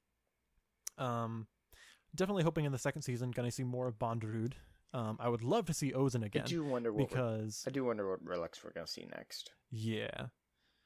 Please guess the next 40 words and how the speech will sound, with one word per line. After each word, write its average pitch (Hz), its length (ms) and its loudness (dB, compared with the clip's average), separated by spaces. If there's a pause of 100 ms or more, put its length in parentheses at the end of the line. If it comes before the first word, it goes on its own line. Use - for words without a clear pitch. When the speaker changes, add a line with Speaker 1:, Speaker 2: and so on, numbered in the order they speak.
(360)
Speaker 1:
Um, 117 540 -4 (1000)
but 123 120 4
I - 20 6
would 135 140 4
like 135 160 2
to 120 60 -6
see 131 180 -4
Ozen, 113 400 2
'cause 117 100 -2
I 110 60 0
think 113 140 -2
she's 113 140 -4
pretty 110 220 -4
cool. 110 400 -2 (220)
Um, 107 500 -4 (480)
yeah, 135 400 -4
I, 139 100 0
I - 40 6
s-, - 120 0 (680)
honestly, 170 540 6
<sighs> - 40 -20 (1800)
so 151 220 0
yeah, 123 240 2
I 131 100 -6
wanna 151 160 4
see 147 120 -2
Bondrewd 127 480 0
and 123 180 -2
Speaker 2:
Several 123 140 6
Speaker 1:
hopefully 120 240 2
some 120 140 -4
of 117 100 0
the 110 60 -2
sixth - 220 -6
Speaker 2:
questions. 127 220 -4
Speaker 1:
layer. - 20 -10 (440)
But 131 360 2 (320)
this 170 220 2
makes 214 160 0
me, 170 120 2